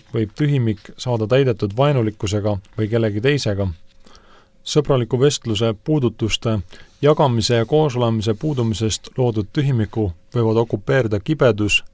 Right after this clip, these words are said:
vihkamine, sarkasm, terav kriitika või kohutav vaikus.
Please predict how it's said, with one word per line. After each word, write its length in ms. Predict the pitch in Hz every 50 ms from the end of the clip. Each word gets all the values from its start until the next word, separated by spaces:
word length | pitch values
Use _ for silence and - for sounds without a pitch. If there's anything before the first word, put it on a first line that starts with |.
| - -
vihkamine, 640 | 147 151 - - - - 113 110 110 110 107 107 95 - - - - - - - -
sarkasm, 760 | - - 120 113 - - 139 151 147 - - 117 110 104 113 -
terav 300 | - 131 131 131 117 107
kriitika 680 | 101 - 151 151 139 - 113 107 - - - 107 101 95 - - - 120
või 140 | 117 113 113
kohutav 400 | - 131 120 113 - - 104 104 113
vaikus. 540 | 139 139 131 127 - - 95 85 - -